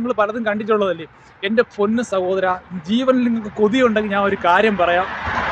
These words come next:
അവന്മാരെടുത്ത് മുട്ടാൻ നിൽക്കല്ലേ, മനസ്സിലായില്ലേ? നിങ്ങൾ എണ്ണത്തിൽ നിങ്ങൾ കൂടുതലായിരിക്കും, പക്ഷേ ചങ്കുറപ്പിൻ്റെ കാര്യത്തിൽ അവന്മാർ വേറെ ലെവലാണ്. നിങ്ങൾ അയ്യായിരം പോലീസുകാരെ ചുറ്റും നിർത്തിയിട്ടാണ് നിങ്ങൾ ഈ ഡിങ്കോൾഫികൾ ഇവന്മാരെ, ഈ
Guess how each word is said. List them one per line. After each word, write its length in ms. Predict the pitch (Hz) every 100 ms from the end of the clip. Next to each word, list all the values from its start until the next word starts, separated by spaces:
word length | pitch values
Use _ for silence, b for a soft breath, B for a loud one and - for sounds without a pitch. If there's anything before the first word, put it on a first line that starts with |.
| - 190
അവന്മാരെടുത്ത് 580 | 208 247 233 220 202 214
മുട്ടാൻ 380 | 190 - 240 226
നിൽക്കല്ലേ, 340 | 180 - 175 - - - - - - 190
മനസ്സിലായില്ലേ? 460 | 214 226 214 190 185
നിങ്ങൾ 180 | 220 262 226
എണ്ണത്തിൽ 320 | 233 262 285 247
നിങ്ങൾ 180 | 240 254 220
കൂടുതലായിരിക്കും, 680 | 226 254 233 214 214 226 214 - -
പക്ഷേ 180 | - 254 247
ചങ്കുറപ്പിൻ്റെ 540 | 220 247 302 285 262 226
കാര്യത്തിൽ 280 | 214 208 220 196
അവന്മാർ 320 | 208 226 220 214
വേറെ 180 | 196 208 214
ലെവലാണ്. 400 | 196 190 202 151 - - -
നിങ്ങൾ 200 | 214 262 269 180 143 - 202
അയ്യായിരം 380 | 247 277 277 240
പോലീസുകാരെ 560 | 233 262 - 262 254 240
ചുറ്റും 280 | 226 247 269 247
നിർത്തിയിട്ടാണ് 440 | 233 269 240 240 233
നിങ്ങൾ 200 | 233 247 240
ഈ 80 | 240
ഡിങ്കോൾഫികൾ 520 | 226 233 262 247 240 233
ഇവന്മാരെ, 360 | 233 233 240 233
ഈ 20 | 233